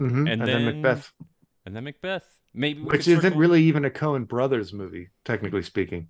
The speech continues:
Speaker 2: No. Maybe we could circle back to, to Crime Wave.
Speaker 1: Okay. Okay. Okay.
Speaker 2: That Crime Wave is not a great movie, by the way. It's not good.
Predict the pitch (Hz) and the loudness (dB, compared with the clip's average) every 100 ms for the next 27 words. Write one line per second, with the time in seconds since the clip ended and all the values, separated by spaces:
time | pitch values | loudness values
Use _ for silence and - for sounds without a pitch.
0 | _ 87 95 151 143 _ _ _ _ _ | _ -12 -10 -10 -14 _ _ _ _ _
1 | _ - 123 135 131 - - 131 127 120 | _ -8 -8 -8 -12 -14 -12 -12 -8 -6
2 | 117 - 113 - _ - 110 98 _ 110 | -6 -6 -14 -14 _ -12 -10 -10 _ -10
3 | 110 92 87 87 _ _ _ _ _ - | -10 -14 -18 -20 _ _ _ _ _ -6
4 | 113 117 107 _ - 110 117 101 - 113 | -2 -2 -4 _ -10 -4 -2 -4 -6 -8
5 | - 123 - 160 160 185 190 165 143 135 | 0 0 0 0 2 2 -2 -4 -4 -4
6 | 123 123 120 123 127 131 135 131 _ 131 | -4 -6 -6 -8 -10 -8 -12 -14 _ -6
7 | 127 131 131 131 131 _ _ - - 107 | -6 -8 -10 -12 -16 _ _ -18 -10 -8
8 | 110 - 117 117 | -8 -8 -8 -10